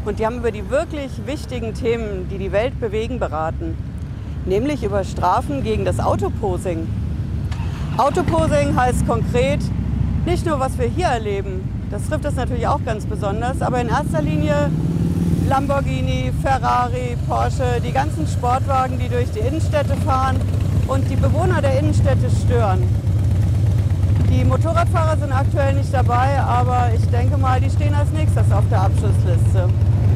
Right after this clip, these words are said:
Und die Verkehrsminister haben ganz klar gesagt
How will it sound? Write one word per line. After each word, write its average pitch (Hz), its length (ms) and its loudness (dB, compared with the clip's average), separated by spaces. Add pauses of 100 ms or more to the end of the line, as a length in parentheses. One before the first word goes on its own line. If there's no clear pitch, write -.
(960)
Und - 80 4
die - 80 4
Verkehrsminister 330 800 2
haben 294 120 2
ganz 285 240 2
klar 269 280 2
gesagt 262 380 2